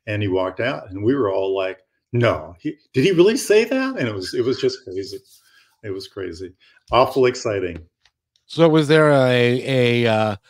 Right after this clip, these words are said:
Speaker 2: a bit of the bubbly and a champagne and a, and a big dinner after that?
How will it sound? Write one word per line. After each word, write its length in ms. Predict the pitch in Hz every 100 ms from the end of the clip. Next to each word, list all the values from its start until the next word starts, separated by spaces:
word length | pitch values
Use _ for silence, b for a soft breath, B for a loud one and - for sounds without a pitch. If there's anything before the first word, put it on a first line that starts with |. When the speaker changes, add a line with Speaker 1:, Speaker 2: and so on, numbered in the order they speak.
| b b b
Speaker 2:
a 320 | 113 110 104 104
bit 200 | 101 156
of 100 | 151
the 100 | 123
bubbly 560 | 139 160 175 170 165
and 220 | 135 127
a 160 | 120 120
champagne 640 | - 156 151 147 151 156
and 220 | 131 131
a, 260 | 127 120 113
and 180 | 123 120
a 80 | 117
big 320 | 107 151 135
dinner 280 | 147 160 160
after 300 | 160 - 170
that? 240 | 170 180